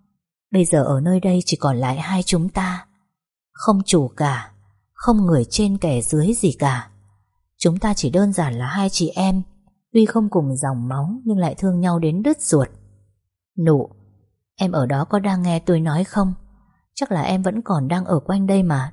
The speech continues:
đúng không? Từ nay tôi sẽ chăm lo ngược lại cho em. Em không cần ngày nào cũng co ro cúi người để hầu hạ kẻ khác nữa. Em thoát rồi. Em thoát vai nô mà cũng thoát trần luôn rồi. Tôi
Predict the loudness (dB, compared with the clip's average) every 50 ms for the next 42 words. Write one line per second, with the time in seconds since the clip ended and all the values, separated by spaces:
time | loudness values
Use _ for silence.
0 | -6 -4 -2 0 0 -2 -2 0 0 0 0 -2 -4 -10 -18 -20 _ _ _ _
1 | _ _ _ _ _ _ _ _ 0 0 0 0 0 0 2 2 2 2 2 0
2 | -2 -4 -2 -2 -2 0 0 0 0 0 2 2 2 0 0 0 -2 -4 -4 -4
3 | -4 -6 -6 -4 -2 -2 -2 -4 -4 -8 -12 -20 _ _ _ _ _ _ _ -4
4 | -4 -2 0 0 0 0 2 2 2 2 2 0 0 0 0 0 0 0 2 0
5 | 0 0 -2 -2 -2 -2 -2 -2 0 0 -2 -2 2 2 4 4 4 4 4 4
6 | 4 2 2 0 0 0 2 2 2 0 0 -2 -4 -4 -4 -4 -4 -4 -4 -4
7 | -6 -6 -6 -4 0 0 2 2 2 0 -2 -4 -6 _ _ _ _ _ _ _
8 | _ _ _ _ _ _ _ _ _ -2 -2 0 2 2 2 2 2 0 -2 0
9 | 0 2 2 2 2 0 -4 -8 -16 -20 -20 _ _ _ _ _ _ _ -2 -2
10 | -2 0 0 -2 -4 -2 -2 -2 0 0 2 4 4 6 4 4 2 0 _ _
11 | -6 -6 -2 0 0 0 0 -2 -2 -4 -4 -4 -2 0 0 0 0 0 0 2
12 | 2 2 2 2 2 2 2 2 2 0 -2 -6 -16 _ _ _ _ _ _ _
13 | _ _ _ _ _ _ _ _ _ _ _ _ _ _ -2 -2